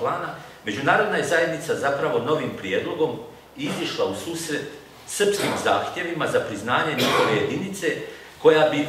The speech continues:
u konfederalno uređenoj B I H zauzimala oko polovine prostorno uvezanog teritorija. Za hrvatsku stranu moglo se očekivati,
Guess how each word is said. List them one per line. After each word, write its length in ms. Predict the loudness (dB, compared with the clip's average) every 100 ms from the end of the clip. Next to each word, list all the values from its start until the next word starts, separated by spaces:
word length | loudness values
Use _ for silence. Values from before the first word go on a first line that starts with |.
| 0
u 220 | -2 -2 -2
konfederalno 680 | 0 2 2 4 4 4 4
uređenoj 440 | 4 4 0 -2
B 160 | 0 0
I 120 | 0
H 160 | 0 2
zauzimala 640 | 2 0 -2 0 2 2 2
oko 260 | 0 2 0
polovine 760 | 2 4 4 2 2 0 -2 -6 -6 -6 -2
prostorno 640 | 4 4 2 0 0 -2 -2
uvezanog 640 | -2 -2 -2 -4 -6 -10 -12 -10
teritorija. 560 | -8 -8 -6 -6 -8 -14 -20 -20 -20 -20 -20 -18 -16 -8
Za 100 | 2
hrvatsku 400 | 6 6 4 -2
stranu 360 | -2 0 2 0
moglo 260 | -2 -2
se 120 | -2
očekivati, 600 | -4 -6 -6 -2 -2 -2